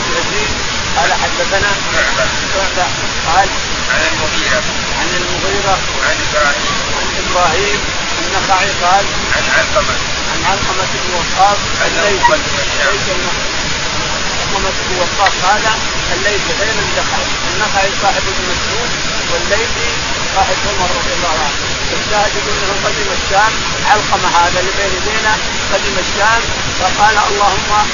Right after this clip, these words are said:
Speaker 1: وفقني لرجل صالح". انظر العلماء الصالحين كيف يتمنى ان يلقى رجل صالح، لانه جاءهم غريب ولا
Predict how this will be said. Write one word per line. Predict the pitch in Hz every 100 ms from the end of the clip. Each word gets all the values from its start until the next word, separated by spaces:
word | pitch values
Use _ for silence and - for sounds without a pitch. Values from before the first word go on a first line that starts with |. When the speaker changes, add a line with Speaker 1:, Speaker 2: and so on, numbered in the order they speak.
| - 208 208
Speaker 1:
وفقني | 196 - 240 240 240 220 185 208
لرجل | 196 202 - 226 190 -
صالح". | 185 160 - 208
انظر | 208 202 196
العلماء | 185 190 - 190 - 214 175 165 135 - - - -
الصالحين | - 196 202 185 202 190 - - -
كيف | - 208 202
يتمنى | 214 233 233 202 196 190 - - -
ان | 185 233
يلقى | 240 226 262
رجل | - 226 -
صالح، | 196 180 -
لانه | 208 202 196 208
جاءهم | 233 226 190 -
غريب | 208 247 233 208 - - 185
ولا | 208 214